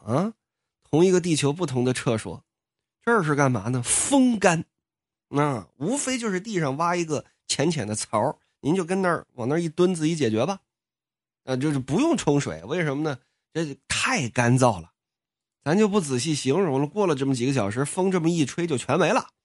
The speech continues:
而且你自己还得把手弄干净了，那怎么办呢？旁边放这么一桶沙子啊，也是沙子，你自己拿这沙子搓一搓吧。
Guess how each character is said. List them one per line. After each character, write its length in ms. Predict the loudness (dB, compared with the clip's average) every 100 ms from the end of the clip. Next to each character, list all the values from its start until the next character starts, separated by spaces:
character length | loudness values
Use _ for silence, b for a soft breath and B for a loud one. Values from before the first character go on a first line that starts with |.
| _ _ _ _ _
而 140 | -2 0
且 140 | 4
你 100 | 4
自 160 | 2 2
己 160 | 0
还 140 | 0 0
得 100 | 0
把 160 | 0
手 220 | 0 2 2
弄 200 | 4 4
干 220 | 2 2
净 100 | 0
了， 140 | 0
那 160 | -2 -2
怎 140 | -2
么 80 | 0
办 160 | 2 0
呢？ 80 |
旁 180 | -2 -2
边 140 | 0 0
放 200 | 0 0
这 60 |
么 80 | 2
一 80 | 0
桶 220 | -2 -4
沙 280 | 0 2 2
子 140 | -2 _
啊， 180 | -10 -6
也 240 | -4 -2
是 160 | 0 2
沙 240 | 2 0
子， 140 | -4 -12 _ _
你 120 | -4
自 140 | 0 2
己 100 | 4
拿 180 | 4 2
这 100 | 2
沙 240 | 2 0
子 100 | 0
搓 260 | 0 4 4
一 60 | 4
搓 180 | 2
吧。 140 | 0